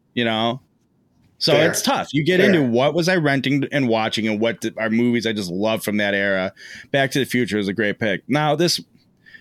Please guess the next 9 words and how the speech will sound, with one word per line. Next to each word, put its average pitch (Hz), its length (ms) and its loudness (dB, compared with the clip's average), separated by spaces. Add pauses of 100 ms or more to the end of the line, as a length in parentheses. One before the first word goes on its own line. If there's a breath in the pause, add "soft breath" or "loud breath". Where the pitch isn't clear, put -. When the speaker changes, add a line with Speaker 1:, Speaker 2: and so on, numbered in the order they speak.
(160 soft breath)
Speaker 1:
I 139 60 -2
left 214 280 0
this 214 180 0
on 196 100 2
my 165 100 2
notebook, 135 720 0
this 120 300 -2
one, 95 380 -2
not 151 760 0